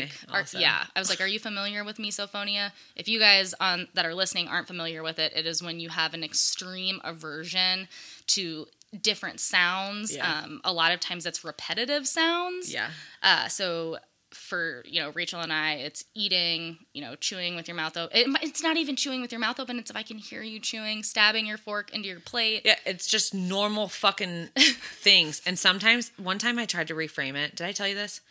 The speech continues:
Speaker 2: I tried to reframe. Sometimes Derek's breathing bothers me.
Speaker 1: Mm-hmm.
Speaker 2: And I tried to reframe it. I was like,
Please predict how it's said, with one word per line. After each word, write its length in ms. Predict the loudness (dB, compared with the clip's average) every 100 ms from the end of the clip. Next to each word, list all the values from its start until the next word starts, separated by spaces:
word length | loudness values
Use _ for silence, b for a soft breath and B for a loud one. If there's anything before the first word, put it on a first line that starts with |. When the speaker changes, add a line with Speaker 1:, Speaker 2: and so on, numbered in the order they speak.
| B B B
Speaker 2:
I 60 | -4
tried 200 | -4 -4
to 60 | -4
reframe. 480 | -4 -2 -2 -2 -6
Sometimes 420 | -6 -6 -6 -8 -12 -6
Derek's 300 | -2 -2 -4
breathing 560 | -12 -12 -10 -8 -6
bothers 420 | -2 2 4 6 6
me. 220 | 6 4
Speaker 1:
Mm-hmm. 200 | 0 -6 B B B B _ -2
Speaker 2:
And 140 | 6
I 80 | 6
tried 200 | 6 -2
to 60 | -4
reframe 360 | -4 -2 -2
it. 60 | 2
I 60 | 0
was 140 | 0
like, 300 | -2 -2 -8